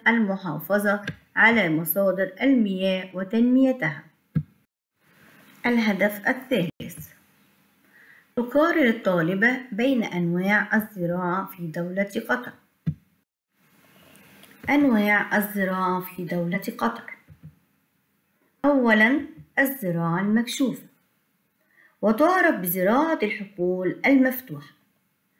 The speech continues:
وتمثل الزراعة المكشوفة النسبة الرئيسة للزراعة في دولة قطر حاليًا. ومن أبرز محاصيل الزراعة المكشوفة الأعلاف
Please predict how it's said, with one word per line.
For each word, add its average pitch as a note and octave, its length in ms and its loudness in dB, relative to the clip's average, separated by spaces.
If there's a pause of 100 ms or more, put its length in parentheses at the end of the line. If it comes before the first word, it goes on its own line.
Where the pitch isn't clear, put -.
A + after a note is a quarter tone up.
(300)
وتمثل B3 760 0
الزراعة G3+ 560 0
المكشوفة G3 800 -2 (300)
النسبة A3 520 2
الرئيسة F3 640 -4 (280)
للزراعة F#3 760 2
في D#3+ 160 -2
دولة F#3 460 2 (160)
قطر A3+ 280 -2
حاليًا. B3+ 580 2 (960)
ومن G3+ 360 2
أبرز C#4+ 400 4
محاصيل A3 920 0
الزراعة F#3+ 840 2
المكشوفة A#3+ 800 2 (920)
الأعلاف G3+ 840 4